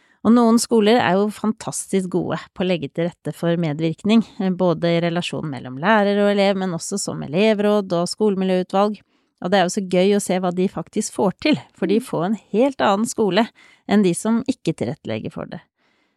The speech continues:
Speaker 1: Eh, jeg synes det er veldig viktig at, eh, rektor legger til rette for at lærerne får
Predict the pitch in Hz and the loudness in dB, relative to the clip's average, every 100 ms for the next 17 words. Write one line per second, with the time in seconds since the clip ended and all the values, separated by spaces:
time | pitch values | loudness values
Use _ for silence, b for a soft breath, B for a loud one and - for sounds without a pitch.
0 | _ - 185 180 175 180 202 - - 196 | _ -4 0 0 0 0 0 -2 0 0
1 | - 190 190 202 185 151 175 196 - 214 | 2 0 2 0 0 0 0 -2 -2 -2
2 | 233 180 - _ 190 185 180 180 - 170 | 0 -2 -8 _ 0 2 2 2 0 -4
3 | 170 - 330 370 202 175 185 190 180 175 | -4 -4 -2 0 0 -2 -2 0 0 -2
4 | _ - - - - - 196 190 160 139 | _ -10 -4 -6 -6 -8 -2 0 -2 -4
5 | 139 170 185 - 160 170 | -4 -4 -4 -2 0 0